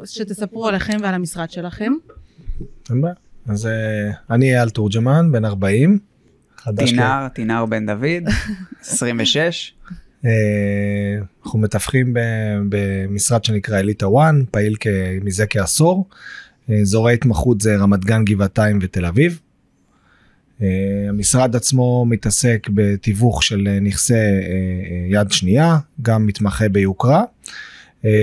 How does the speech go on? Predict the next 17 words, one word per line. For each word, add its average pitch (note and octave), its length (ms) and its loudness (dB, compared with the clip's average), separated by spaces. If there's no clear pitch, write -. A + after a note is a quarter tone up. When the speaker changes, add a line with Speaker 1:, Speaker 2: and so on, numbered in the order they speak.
Speaker 2:
ועוד C#3 500 4
שני D3 220 4
כובעים, F3 680 6
אחד C3 260 2
זה B2 100 0
סופרב, A2+ 520 2
שזה G#2+ 500 0
בעצם, A#2 440 2
אה, A2+ 100 0
שיווק A#2 400 0
נכסים A2+ 520 0
ליזמים G#2 560 2
מיד G2+ 240 2
ראשונה, G#2 500 2
שעושים G2+ 400 -2
אאוטסורסינג D3 500 2
לנושא, F#3+ 360 4